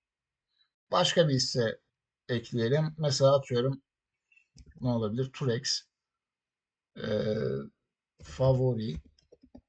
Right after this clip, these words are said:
boşluk Turex. Bu da diyorum ki çok fiyatlandı. Ee, çok yukarılarda. Bana göre çok pahalı.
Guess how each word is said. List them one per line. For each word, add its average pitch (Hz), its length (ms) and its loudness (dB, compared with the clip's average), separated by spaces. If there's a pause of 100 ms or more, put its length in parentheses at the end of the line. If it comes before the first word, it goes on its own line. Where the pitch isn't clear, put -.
(240)
boşluk 127 560 -2 (840)
Turex. 113 600 -6 (320)
Bu 165 100 -10
da 180 140 4
diyorum 190 220 4
ki 147 100 -2
çok 196 280 0
fiyatlandı. 135 800 2 (360)
Ee, 117 340 0 (220)
çok - 320 -4
yukarılarda. 123 640 2
Bana 143 160 4
göre 135 180 2
çok 143 320 -4
pahalı. 120 440 -2